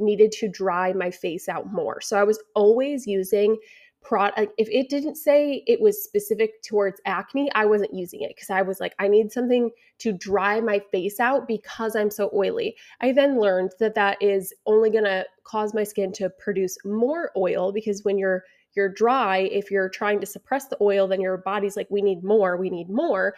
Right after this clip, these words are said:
This is a lot of times what happens when you get off birth control and you start having acne, even if you didn't have it before, because your sebum production is decreased, um, during, while you're on birth control, and then you stop, and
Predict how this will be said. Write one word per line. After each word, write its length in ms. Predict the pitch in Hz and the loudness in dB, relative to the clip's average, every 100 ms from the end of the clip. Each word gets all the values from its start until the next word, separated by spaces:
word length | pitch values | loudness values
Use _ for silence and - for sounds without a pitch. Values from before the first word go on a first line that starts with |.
| - - 208 | -12 -6 -4
This 120 | 208 | 0
is 120 | 226 | 2
a 80 | 214 | 4
lot 200 | 196 185 | 4 2
of 80 | 190 | 0
times 280 | 208 202 196 | 0 -2 -2
what 140 | 190 | -4
happens 560 | - 185 - 202 208 202 | -4 -6 -2 -2 -2 -4
when 100 | 180 | -6
you 80 | |
get 140 | 175 175 | -4 -4
off 220 | 156 - | -6 -8
birth 180 | 165 175 | -8 -6
control 480 | 214 214 247 254 247 - - | -6 -2 -2 -2 -4 -18 -6
and 100 | 214 | -4
you 60 | 220 | -2
start 240 | - 240 | -2 0
having 320 | 247 247 247 | 2 2 2
acne, 400 | 240 240 247 247 214 | 0 0 -2 -2 -2
even 140 | 202 190 | 0 -2
if 100 | 196 | -2
you 80 | |
didn't 220 | 196 185 196 | -4 -6 -6
have 120 | 180 | -8
it 120 | - | -8
before, 500 | - 185 185 220 254 - - | -8 -2 2 2 -2 -8 -8
because 260 | 214 214 190 | -2 -2 0
your 120 | 190 | -2
sebum 460 | - 190 180 226 233 | -2 -4 0 0 0
production 640 | 247 247 247 - 262 262 | 0 -2 -2 -2 0 0
is 400 | 220 208 190 - - | 2 2 0 -10 -12
decreased, 800 | 190 185 - 196 226 277 - - - - _ | -6 -6 -2 0 0 -2 -12 -16 -20 -20 _
um, 340 | 196 185 - - - | -2 -2 -4 -12 0
during, 400 | 196 185 190 190 - | 4 4 4 0 -4
while 160 | 190 196 | 2 2
you're 140 | 190 | 4
on 160 | 185 185 | 0 0
birth 180 | 185 - | -2 -2
control, 320 | 220 247 240 | -2 0 0
and 100 | 208 | 2
then 100 | 190 | 2
you 100 | 185 | 0
stop, 460 | - - 175 208 - | -6 -4 -2 -2 -2
and 220 | 196 185 | -4 -4